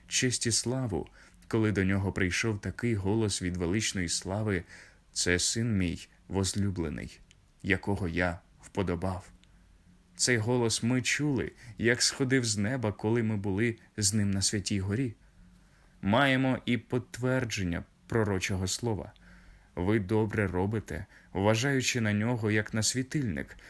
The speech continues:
що світить у темнім місці, поки не почне розвиднятись і рання зоря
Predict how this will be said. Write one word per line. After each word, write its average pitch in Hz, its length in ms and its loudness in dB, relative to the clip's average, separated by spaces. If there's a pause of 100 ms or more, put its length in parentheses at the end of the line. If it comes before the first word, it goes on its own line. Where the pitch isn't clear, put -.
що - 280 2
світить 98 640 0
у 113 120 0
темнім 90 480 2
місці, - 500 0 (360)
поки 147 240 0
не 127 100 2
почне 107 460 2
розвиднятись 92 880 -2 (280)
і 92 120 2
рання 135 360 0
зоря 110 420 0